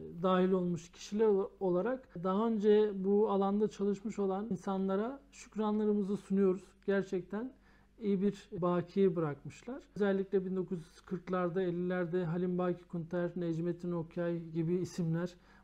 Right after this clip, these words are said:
bu alanda iyi çalışmalar yaptılar. Ve daha sonra bu bayrağı taşıyan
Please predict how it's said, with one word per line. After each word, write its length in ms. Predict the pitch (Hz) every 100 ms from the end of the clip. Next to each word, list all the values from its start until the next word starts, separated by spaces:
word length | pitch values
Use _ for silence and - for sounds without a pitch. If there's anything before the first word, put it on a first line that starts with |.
| -
bu 60 |
alanda 300 | 185 180 185
iyi 120 | 196 175
çalışmalar 580 | 185 175 - 175 180
yaptılar. 520 | 175 147 139 - 226 - - - -
Ve 120 | 196 180
daha 200 | 226 233
sonra 360 | 254 247 240
bu 140 | 226 214
bayrağı 400 | 226 220 233 233
taşıyan 540 | 214 - 214 226